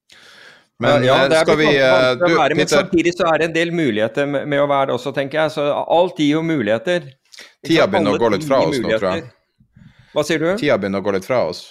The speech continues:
Speaker 2: Ja, den gjør det, men
Speaker 1: Men
Speaker 2: jeg
Speaker 1: kan
Speaker 2: vil bare
Speaker 1: vi
Speaker 2: si at
Speaker 1: runde av på en ting, for det var en ting, siste ting vi, vi lanserte nå, eh, på ordent-, litt mer som på ordentlig da. Eh, våres, eh,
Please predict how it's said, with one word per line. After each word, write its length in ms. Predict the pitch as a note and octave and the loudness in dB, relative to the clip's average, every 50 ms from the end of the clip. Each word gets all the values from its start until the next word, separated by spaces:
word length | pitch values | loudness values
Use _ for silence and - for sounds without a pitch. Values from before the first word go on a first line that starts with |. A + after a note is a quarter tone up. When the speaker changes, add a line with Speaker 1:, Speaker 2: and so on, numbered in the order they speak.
| _ _ _ _ _ _ _ _ | _ _ _ _ _ _ _ _
Speaker 2:
Ja, 160 | D3 E3 F#3 | 0 2 2
den 120 | G3+ G#3 G3 | 2 2 2
gjør 160 | F#3+ F#3+ F#3+ | 2 2 2
det, 80 | G3 F#3+ | 0 0
men 60 | F#3 | 0
Speaker 1:
Men 100 | F#3 F3 | 0 2
Speaker 2:
jeg 60 | F3+ F3+ | 2 4
Speaker 1:
kan 80 | F#3 | 2
Speaker 2:
vil 80 | F#3 F3 | 4 2
bare 100 | F3+ D#3+ | 2 2
Speaker 1:
vi 60 | D3+ | 4
Speaker 2:
si 80 | D3 C#3 | 2 2
at 60 | C3+ | 2
Speaker 1:
runde 160 | C#3+ D#3 D#3+ | 2 2 2
av 140 | C#3+ A2+ F#2 - | 2 2 2 0
på 100 | A2+ A2 | -2 0
en 140 | A2+ A2+ G#2+ | 0 -2 -2
ting, 200 | - B2 A2 F#2+ | -4 -4 -4 -4
for 80 | G2+ G#2 | -6 -4
det 60 | A2 | -2
var 80 | A2+ A2+ | 0 0
en 80 | A2 - | -2 -2
ting, 280 | - G#2 G2 G2 G2 G2 | -4 -6 -6 -6 -8 -10
siste 180 | G#2+ G#2 - F#2+ | -12 -12 -12 -10
ting 240 | G2+ F#2+ F2+ F2 | -10 -8 -8 -6
vi, 140 | F2 F2 F2 F2 F2 F2 F2+ F#2 - _ _ _ _ _ | -6 -6 -6 -4 -6 -8 -10 -12 -16 _ _ _ _ _
vi 100 | - G#2+ | -6 -4
lanserte 520 | G#2+ A2 G#2+ - - C3 B2 A#2+ B2 F#2 E2 | -4 -2 -4 -4 -2 -2 -2 -2 -4 -8 -8
nå, 120 | F2 F2+ F2+ F2 F2 F2 E2+ F2 | -8 -6 -6 -6 -6 -6 -4 -4
eh, 380 | E2+ E2+ E2+ D#2+ E2 E2+ E2+ E2+ E2 - | -4 -4 -4 -4 -4 -4 -4 -6 -6 -6
på 120 | - B2 C3 | -6 -4 -4
ordent-, 260 | C#3 C3+ A#2+ B2+ - | -4 -4 -6 -8 -8
litt 160 | - G2+ G2+ | -8 -8 -4
mer 140 | G#2+ G#2 F#2 | -4 -6 -6
som 80 | F#2 F2 | -4 -4
på 80 | G#2+ | -4
ordentlig 280 | C3+ D#3 D#3 - F#2+ D#2 | -4 -4 -4 -8 -8 -8
da. 80 | F2 F#2+ F#2+ F#2+ _ _ _ _ _ _ _ _ _ _ _ | -6 -8 -10 -12 _ _ _ _ _ _ _ _ _ _ _
Eh, 120 | G2+ G2+ G2 | -4 -4 -2
våres, 220 | G2+ G#2 G2+ G2 - - - - | -2 -2 -4 -4 -6 -10 -6 -4
eh, 240 | G#2 G2 G2 F#2+ F#2+ | -2 0 0 0 -2